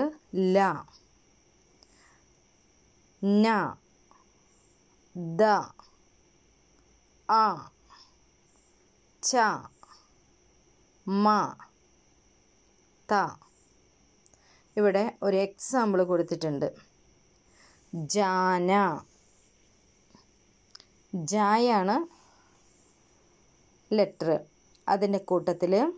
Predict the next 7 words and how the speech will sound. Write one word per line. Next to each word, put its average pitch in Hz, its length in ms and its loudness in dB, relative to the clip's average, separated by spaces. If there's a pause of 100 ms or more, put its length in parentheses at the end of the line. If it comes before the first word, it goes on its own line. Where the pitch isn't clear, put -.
(1160)
ആ 202 200 2 (440)
കി 254 120 0 (160)
മാത്ര 160 360 -2 (260)
കൂട്ടിച്ചേർത്ത് 202 1000 -2 (1160)
ജാന. 175 480 0 (2000)
മീനിങ് 202 380 2
എന്താണ്? 185 380 -2